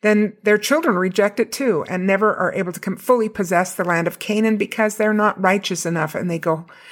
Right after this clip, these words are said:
worshiping after these other gods. And then, you know, we have seen this continue, the constant invitations of the prophets for the people to repent and to worship one God only.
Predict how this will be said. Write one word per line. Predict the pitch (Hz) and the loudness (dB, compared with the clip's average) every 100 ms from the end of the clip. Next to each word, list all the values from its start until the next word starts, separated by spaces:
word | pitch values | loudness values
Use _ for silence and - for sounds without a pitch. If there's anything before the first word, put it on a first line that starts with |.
| - - - | -20 -20 -4
worshiping | 190 180 - 185 | 0 0 -2 -2
after | 175 170 170 | 0 0 0
these | 165 - | -2 0
other | 170 165 | 0 0
gods. | 165 160 147 - | 2 2 2 0
And | - 185 175 151 | -2 -2 0 0
then, | 185 190 185 - - _ | 2 0 -2 -10 -20 _
you | 170 | -4
know, | 165 | 0
we | 165 | 0
have | 165 165 | 0 -2
seen | - 226 208 196 190 185 _ _ _ _ - | 0 2 4 4 2 -2 _ _ _ _ -10
this | 196 165 156 - | -2 0 0 -6
continue, | - 165 151 254 233 160 139 | -4 -4 0 2 4 2 0
the | 120 - - - _ _ _ | 0 -2 -10 -20 _ _ _
constant | - 214 190 196 - 185 143 - - _ _ _ _ - | -6 0 0 0 -4 -4 -6 -12 -18 _ _ _ _ 0
invitations | 202 190 - 233 226 208 | 0 0 2 2 2 0
of | 180 | -2
the | 156 | -6
prophets | - 226 196 190 175 - - _ _ _ _ - | -2 2 2 2 -2 -4 -10 _ _ _ _ -6
for | 175 | -4
the | 160 | -2
people | 196 202 190 | -4 -2 -4
to | 180 | -2
repent | 170 - 226 214 180 - | -2 -2 0 0 -2 -4
and | 175 | -6
to | 165 | -4
worship | 170 170 - 180 | -2 -2 -2 -6
one | 185 185 202 | -2 2 2
God | 190 180 180 - | 4 4 2 0
only. | 185 190 170 - - | 2 2 0 -6 -10